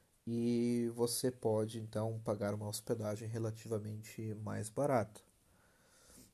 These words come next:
Uma outra opção dessas cidades que você pode visitar e, e, e longe de Munique, uma hospedagem relativamente mais barata, é Salzburgo.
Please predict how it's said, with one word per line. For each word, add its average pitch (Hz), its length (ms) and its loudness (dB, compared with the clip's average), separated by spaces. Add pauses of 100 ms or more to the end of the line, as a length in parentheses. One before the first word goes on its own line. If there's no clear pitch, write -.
(120)
Uma 127 160 0
outra 165 300 4
opção 131 440 -2
dessas 110 720 0
cidades 107 680 -4
que - 100 -12
você - 240 -4
pode 104 520 -4
visitar 107 680 0
e, 101 320 -6 (160)
e, 110 520 -10
e 110 80 -8
longe 117 340 -2
de 113 100 -4
Munique, 110 320 -6
uma 110 80 -8
hospedagem 107 420 -6
relativamente 107 600 -6
mais 156 100 -4
barata, 165 480 -2 (1040)
é 123 80 2
Salzburgo. 127 1040 2